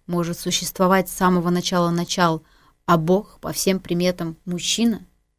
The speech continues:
Бернадетта окропила То святой водой, но женщина лишь кротко улыбнулась.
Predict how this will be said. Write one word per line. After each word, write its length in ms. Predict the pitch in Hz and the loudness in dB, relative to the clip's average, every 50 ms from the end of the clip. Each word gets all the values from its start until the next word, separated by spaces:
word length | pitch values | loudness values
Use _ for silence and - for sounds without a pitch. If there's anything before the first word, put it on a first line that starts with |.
| _ _ _ _ | _ _ _ _
Бернадетта 680 | - 165 185 175 185 175 175 170 214 233 226 - 156 151 | -4 -2 0 2 4 2 4 4 2 0 0 -4 -8 -8
окропила 540 | 151 - - 170 170 - 196 196 180 175 170 | -8 -6 -6 -8 -6 -6 -8 -6 -6 -6 -6
То 200 | - - 185 175 | -6 -6 -8 -6
святой 380 | - - - 170 - 175 170 | -8 -8 -10 -8 -6 -6 -6
водой, 440 | 156 165 170 170 165 196 220 214 208 _ _ - - _ _ - | -4 -4 -6 -4 0 0 0 0 -2 _ _ -20 -20 _ _ -6
но 160 | 180 180 175 | -4 -4 -2
женщина 440 | 160 196 214 214 202 - - 196 185 | 0 0 0 0 0 -4 -4 -2 -2
лишь 220 | 170 175 175 - | -2 -4 -6 -8
кротко 380 | - - 196 180 180 - - 180 | -10 -8 -8 -8 -8 -8 -10 -8
улыбнулась. 760 | 175 180 185 170 175 185 180 170 160 165 160 - - - | -4 -2 -2 0 0 -2 -2 -2 -4 -6 -8 -12 -18 -20